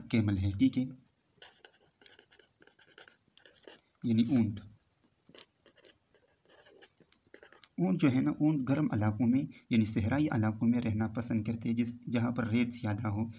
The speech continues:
और गर्मी ज़्यादा हो। तो हम ये study करेंगे कि कैमल की body में ऐसा कौन सी ability मौजूद है जो ज़्यादा temperature को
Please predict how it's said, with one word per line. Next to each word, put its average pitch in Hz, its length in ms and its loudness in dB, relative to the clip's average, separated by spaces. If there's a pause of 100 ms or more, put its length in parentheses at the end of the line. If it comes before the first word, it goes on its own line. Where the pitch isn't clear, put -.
(320)
और 113 160 4
गर्मी 120 340 4
ज़्यादा 107 300 0
हो। 107 200 -4 (320)
तो 127 60 0
हम 180 200 -2
ये 165 220 0
study 131 300 0
करेंगे 123 400 0 (260)
कि 120 180 2
कैमल 170 320 0
की 123 180 0
body 110 320 0
में 135 140 2 (140)
ऐसा 135 320 -2 (440)
कौन 165 140 2
सी 165 240 -2
ability 117 380 2
मौजूद 107 360 2
है 113 180 0 (300)
जो 113 340 2
ज़्यादा 131 380 0
temperature 113 560 -2
को 139 180 -4